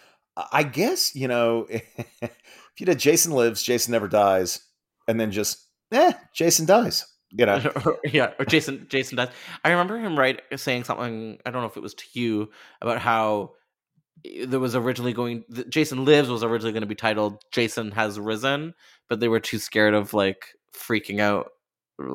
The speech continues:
Speaker 2: Jesus people.
Speaker 1: Yeah, yeah, that probably
Speaker 2: <laughs>
Speaker 1: would have, uh, especially, you know, things were so touchy back in the day, and one has to imagine that it would stir up that same sort of base again if he, uh, uh, if he wanted to do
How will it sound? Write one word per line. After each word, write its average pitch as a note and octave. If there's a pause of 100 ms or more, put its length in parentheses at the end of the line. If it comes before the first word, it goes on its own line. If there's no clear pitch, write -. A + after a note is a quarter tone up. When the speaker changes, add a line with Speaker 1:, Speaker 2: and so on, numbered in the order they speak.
(160)
Speaker 2:
Jesus G#2+
people. F3 (260)
Speaker 1:
Yeah, A2 (200)
yeah, G2+
that G2+
probably G#2
Speaker 2:
<laughs> F#2
Speaker 1:
would G2
have, G2
uh, G2
especially, A#2
you A2+
know, G2
things B2
were A2
so G#2
touchy F#2
back F#2
in G2+
the F2
day, F2
and F2+ (400)
one G#2
has G2
to G2
imagine F2+
that F2
it D2+
would E2+
stir F2
up E2
that E2
same E2+
sort E2+
of D2+
base D#2+
again D#2+
if D#2+
he, D#2+
uh, D2+ (1300)
uh, F2+
if E2+
he F#2
wanted F2
to -
do D#2